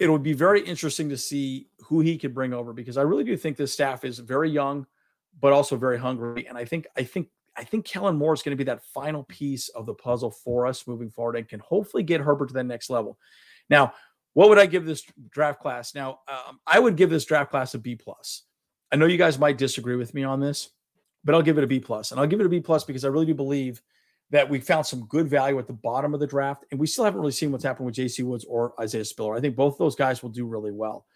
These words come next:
right? We saw Joshua Kelly finally emerge as a good running back this season,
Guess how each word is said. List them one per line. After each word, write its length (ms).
right? 240
We 140
saw 480
Joshua 300
Kelly 380
finally 500
emerge 320
as 140
a 40
good 140
running 220
back 200
this 160
season, 300